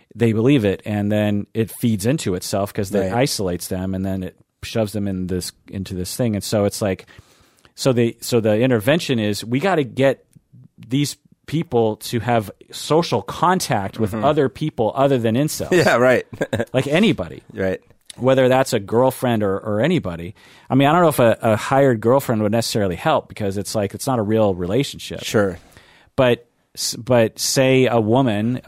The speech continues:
Speaker 1: th-, who is a social worker, or, I don't know,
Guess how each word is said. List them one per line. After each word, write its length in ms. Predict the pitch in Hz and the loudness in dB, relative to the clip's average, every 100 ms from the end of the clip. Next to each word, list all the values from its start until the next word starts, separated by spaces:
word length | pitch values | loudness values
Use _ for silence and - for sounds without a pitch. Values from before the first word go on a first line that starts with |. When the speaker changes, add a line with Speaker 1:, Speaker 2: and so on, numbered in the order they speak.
| - 113 | -14 -6
Speaker 1:
th-, 140 | 110 | -4
who 260 | - 117 107 | 0 0 0
is 120 | 113 | -2
a 60 | |
social 460 | - - 123 - 117 | -4 0 -2 0 -4
worker, 560 | 92 90 98 95 120 - | -2 -4 -6 -8 -8 -12
or, 540 | - 101 101 98 98 - _ _ _ _ - | -6 -2 0 0 -2 -8 _ _ _ _ -4
I 120 | 104 | 0
don't 100 | 113 | 0
know, 320 | 87 87 101 | -2 -4 -8